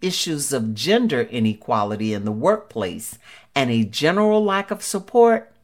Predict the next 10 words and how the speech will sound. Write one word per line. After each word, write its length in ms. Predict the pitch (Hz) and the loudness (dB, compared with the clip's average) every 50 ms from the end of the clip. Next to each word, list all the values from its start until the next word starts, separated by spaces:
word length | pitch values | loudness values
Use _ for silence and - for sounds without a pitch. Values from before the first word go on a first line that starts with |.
| _ - - - - - _ _ | _ -20 -20 -20 -20 -20 _ _
and 260 | - 139 123 110 104 104 | -2 0 2 2 0 0
you 680 | 101 101 110 151 202 220 208 160 147 143 143 151 147 - _ _ _ _ | -2 -4 0 4 6 6 6 6 4 2 0 -4 -6 -14 _ _ _ _
have 320 | - 156 143 135 120 117 | -6 -4 -4 -4 -4 -2
the 120 | 127 120 | -2 -2
recipe 720 | 107 104 131 156 180 - - - 196 - - 180 170 165 165 | 0 2 2 2 2 0 -2 -6 -8 -10 -10 -8 -8 -8 -8
for 340 | - _ - 135 127 120 - | -10 _ -6 -4 -4 -4 -4
a 140 | - 120 110 | -6 -6 -6
decrease 840 | 98 104 - - 202 262 277 - - - 147 113 107 104 107 - - | -6 -8 -4 -2 0 0 -2 -4 -8 -6 -4 -2 -2 -2 -4 -6 -8
in 260 | - 139 123 127 120 | -6 -6 -6 -6 -6
confidence 880 | - - 240 220 214 - - 240 220 - 110 101 98 - - - - - | -4 -2 0 0 0 -2 -6 -10 -8 -8 -8 -8 -8 -8 -10 -10 -10 -10